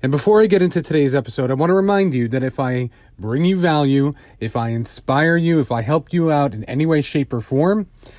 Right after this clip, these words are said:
all I ask is that you share the podcast.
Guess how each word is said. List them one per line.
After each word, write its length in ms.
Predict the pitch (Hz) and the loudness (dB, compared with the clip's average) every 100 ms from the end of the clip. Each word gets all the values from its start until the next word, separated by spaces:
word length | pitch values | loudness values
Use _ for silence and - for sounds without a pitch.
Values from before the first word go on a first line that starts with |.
| - - _ - | -20 -20 _ -2
all 160 | 196 | 2
I 140 | 202 180 | 4 4
ask 360 | 156 156 143 | 2 2 -2
is 100 | 127 | -4
that 180 | 123 127 | -4 -4
you 80 | 123 | -6
share 280 | 120 143 139 | -4 0 0
the 80 | 123 | 0
podcast. 800 | 131 117 107 107 95 - - | -4 -4 -4 -8 -8 -12 -16